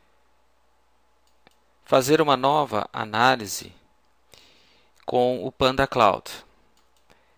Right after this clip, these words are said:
para ver se ele detecta mais alguma ameaça no computador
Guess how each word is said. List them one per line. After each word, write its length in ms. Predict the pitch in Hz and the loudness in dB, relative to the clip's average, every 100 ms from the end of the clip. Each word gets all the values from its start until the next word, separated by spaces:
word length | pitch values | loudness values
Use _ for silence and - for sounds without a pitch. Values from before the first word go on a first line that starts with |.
| _ _ _ _ _ | _ _ _ _ _
para 180 | 123 120 | 0 0
ver 240 | 127 127 | 0 -2
se 260 | 127 - 131 | 0 -4 -2
ele 300 | 123 120 120 | 0 0 0
detecta 680 | 120 117 - 120 - 120 - | -4 -2 0 0 0 -2 -2
mais 480 | - 117 120 147 156 | -6 -6 -2 -2 -2
alguma 360 | 135 127 131 127 | -6 -6 -6 -6
ameaça 480 | 117 107 117 - 113 | -2 -2 0 -2 -8
no 80 | |
computador 680 | 113 117 - 104 104 123 143 | -8 -10 -4 -4 -2 -2 -2